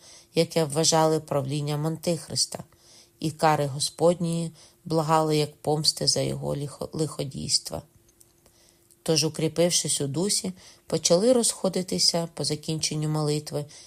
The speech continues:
з підземелля і повертатися до своїх тимчасових схованок. Навіть і на Затибря, коли прийшла звістка, що вогонь, який спалахнув у кількох місцях, повернувся разом із зміною вітру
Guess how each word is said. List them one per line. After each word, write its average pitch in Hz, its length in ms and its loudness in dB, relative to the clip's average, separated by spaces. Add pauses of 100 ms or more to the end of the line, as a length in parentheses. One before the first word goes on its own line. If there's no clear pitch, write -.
(140)
з - 120 -2
підземелля 165 760 0 (360)
і 170 100 -2
повертатися 208 800 2
до 170 140 -2
своїх 165 380 0
тимчасових 156 720 -2
схованок. 127 760 -2 (600)
Навіть 175 380 2
і 185 40 2
на 180 160 2
Затибря, 143 640 0 (440)
коли 151 200 2
прийшла 143 440 0
звістка, 160 560 -2
що 143 220 2
вогонь, 156 440 -2 (360)
який 151 280 -2
спалахнув 151 640 0
у 135 60 -4
кількох 147 560 -6
місцях, 143 540 0 (440)
повернувся 160 680 0
разом 180 480 4
із - 160 -2
зміною 165 460 -2
вітру 151 400 -6